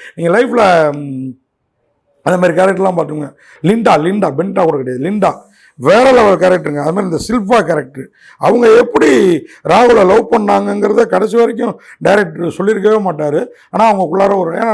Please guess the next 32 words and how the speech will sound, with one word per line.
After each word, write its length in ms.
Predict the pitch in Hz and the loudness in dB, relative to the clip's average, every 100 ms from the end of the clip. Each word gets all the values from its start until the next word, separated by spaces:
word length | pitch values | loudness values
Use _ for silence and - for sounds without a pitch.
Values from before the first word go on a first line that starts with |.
| 185 | 0
ராகுல் 280 | 240 254 214 190 | 2 2 -2 -6
குண்டா 200 | 233 254 | -2 -2
இருக்கிறனால 400 | 196 196 208 233 - - - | 0 -4 -4 -6 -8 -12 -4
ஒரு 220 | 190 226 | -2 0
இன்ஃபீரியாரிட்டி 480 | 226 302 247 175 160 | -2 2 2 0 -4
காம்ப்ளெக்ஸ்ல 500 | 165 160 143 151 135 | -2 -2 -4 -4 -4
இருப்பாரு. 280 | 143 135 - _ _ | -4 -6 -8 _ _
அவரை 300 | - 180 214 180 | -2 0 2 2
அவங்க 280 | 175 156 | 0 -2
வந்து 440 | 151 160 175 156 - - _ | -4 -4 -4 -4 -8 -20 _
கல்யாணம் 380 | 165 185 196 175 | -4 -2 -2 -4
பண்ணியிருக்காங்கங்கிறது 640 | 156 165 175 165 165 220 | -4 -4 -4 -8 -8 -6
இந்த 260 | 214 175 160 | -4 -2 -2
ரீயூனியன் 380 | 233 254 214 | -2 -2 -2
வந்த 200 | 180 180 | -2 -2
பிறகு 200 | 190 196 | -4 -4
தான் 160 | 214 226 | -2 -2
மத்த 260 | 170 175 190 | -4 -4 -6
பசங்களுக்கு 340 | 196 196 160 | -6 -8 -8
தெரிய 260 | 156 156 147 | -6 -6 -8
வரும். 240 | - - _ - - | -12 -18 _ -14 -4
அப்புறம் 400 | 160 175 151 - - 165 | 0 0 0 -6 -6 -2
விஸ்வத் 440 | 185 220 196 - _ _ - | 0 -2 -4 -6 _ _ -2
யோகிங்கிற 500 | 170 196 185 170 156 | 0 0 0 -2 -2
கேரக்டர்ல 500 | 147 139 131 143 - _ - | -2 -6 -6 -8 -10 _ -6
எல்லாருமே 640 | 147 220 294 - 262 240 | -2 0 2 2 2 0
வேற 240 | 240 196 208 | 2 4 4
லெவல்ல 320 | 202 202 196 | 2 2 0
பண்ணியிருக்கிறாங்க. 640 | 165 156 143 147 143 160 156 - - | 0 -2 -2 -4 -4 -8 -10 -20 -8
இந்த 160 | 147 151 | -2 -2
படத்தை 240 | 180 208 | 0 -2
வந்து 380 | 190 220 220 | -2 -2 -4